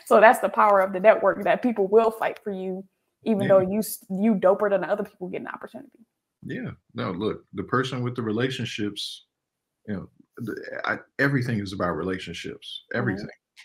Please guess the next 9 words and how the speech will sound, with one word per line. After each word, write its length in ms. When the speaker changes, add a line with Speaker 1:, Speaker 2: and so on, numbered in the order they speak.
Speaker 2:
Everything. 400
Your 140
familial 760
relationships, 1080
your 140
business 460
relationships. 880
Um, 480
uh, 80